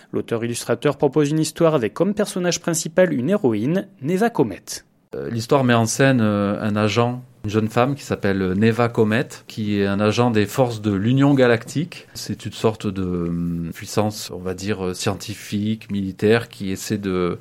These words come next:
Speaker 2: de gérer les, les conflits, euh, à l'échelle de la galaxie. On a repéré, euh, non loin d'une, d'une planète, euh, isolée, qui s'appelle Perlou, un objet massif qui fonce, euh, droit sur elle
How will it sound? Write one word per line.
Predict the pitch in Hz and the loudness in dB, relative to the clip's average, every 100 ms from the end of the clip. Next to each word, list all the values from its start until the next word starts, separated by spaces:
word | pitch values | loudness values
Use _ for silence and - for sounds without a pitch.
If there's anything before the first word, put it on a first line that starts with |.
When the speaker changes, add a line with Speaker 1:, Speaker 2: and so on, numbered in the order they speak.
| - | -8
Speaker 2:
de | 123 110 | 0 2
gérer | 98 110 117 120 | 4 4 4 6
les, | 113 107 | 6 6
les | 113 | 2
conflits, | 127 123 - 131 139 | 4 2 0 0 4
euh, | 123 110 107 | 6 6 4
à | 110 | 2
l'échelle | 107 - 123 | 2 2 2
de | 117 | 4
la | 110 | 4
galaxie. | 107 104 101 - 240 - - | 4 0 -2 0 -2 -2 -10
On | - 110 | -2 2
a | 107 | 4
repéré, | 107 117 123 117 127 131 | 4 4 4 6 6 6
euh, | 107 92 90 90 - | 4 4 2 0 2
non | 120 | 4
loin | 127 135 | 6 6
d'une, | 127 107 104 98 | 4 0 -2 -2
d'une | 104 98 | -4 -4
planète, | 110 113 110 117 113 - | 0 2 4 2 0 -2
euh, | 98 95 92 87 87 87 87 | 0 0 0 0 0 0 -2
isolée, | - 107 104 107 175 - | -2 2 4 4 2 -6
qui | - | -6
s'appelle | 98 104 92 | -2 -2 0
Perlou, | 110 101 107 156 - - | 0 0 0 -4 -8 -4
un | 117 | 2
objet | 120 113 135 | 2 4 4
massif | 135 - 175 175 | 4 2 -2 -2
qui | - | -6
fonce, | 107 143 156 - - 117 | -2 2 2 0 -6 0
euh, | 107 101 | 2 4
droit | 101 135 | 4 4
sur | - 98 107 | 0 -2 0
elle | 175 | -2